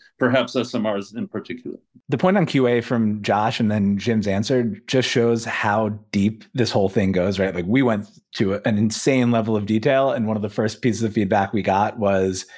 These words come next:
Speaker 2: "You missed this other piece of detail." So I think it just shows how complex this whole topic is and how many pieces need to be kind of, uh, unwound and, and worked on in order to make nuclear competitive again.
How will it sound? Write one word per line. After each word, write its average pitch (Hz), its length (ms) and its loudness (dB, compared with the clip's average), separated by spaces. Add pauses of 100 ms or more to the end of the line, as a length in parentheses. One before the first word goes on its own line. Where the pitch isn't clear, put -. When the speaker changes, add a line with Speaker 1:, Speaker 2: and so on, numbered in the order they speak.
(140)
Speaker 2:
"You 104 140 4
missed 104 420 0
this 101 160 -2
other 104 220 2
piece 120 240 0
of 131 80 0
detail." 151 400 2
So 110 320 -2 (240)
I 113 40 2
think 131 160 2
it 131 40 2
just 120 160 0
shows 107 180 0
how 104 320 0 (140)
complex 104 580 -2
this 101 160 -4
whole 101 380 0
topic 101 480 -4 (100)
is 156 400 0 (260)
and 107 120 -2
how 160 200 0
many 117 360 2
pieces 104 400 -2
need 95 160 -2
to 87 80 -4
be 92 160 -2
kind 98 160 -4
of, 90 160 -6 (300)
uh, 92 240 0
unwound 98 680 0
and, 92 180 -2
and 98 160 -4
worked 95 280 -6
on 87 260 -2
in 90 140 -6
order 90 240 -4
to - 120 -8
make 90 280 -4
nuclear 87 580 -6
competitive 87 380 -8
again. 82 240 -14